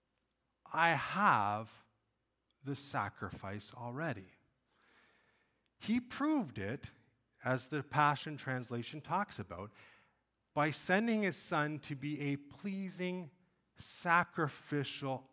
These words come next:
offering to take away our sins. That word, hilasmos, comes from the hilasterion, comes from the L X S, hil-, L X X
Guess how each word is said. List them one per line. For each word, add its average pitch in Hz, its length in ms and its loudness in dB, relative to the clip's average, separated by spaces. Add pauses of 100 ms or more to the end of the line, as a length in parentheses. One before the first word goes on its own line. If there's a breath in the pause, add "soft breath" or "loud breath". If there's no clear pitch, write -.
(180)
offering 101 880 -2 (640)
to - 120 -10
take 139 480 -2
away 104 340 -2
our 98 200 -4
sins. - 880 -14 (600)
That 131 340 2
word, 120 520 -6 (1600)
hilasmos, 120 920 -6 (920)
comes 214 380 -2
from 120 460 -4 (800)
the - 60 -4
hilasterion, 123 1200 -4 (420 soft breath)
comes 226 400 0
from 131 340 0
the 135 180 -2
L 131 220 2
X 127 300 0
S, 120 300 -2 (100)
hil-, 127 220 -4 (340)
L 156 220 10
X 143 220 6
X 127 240 2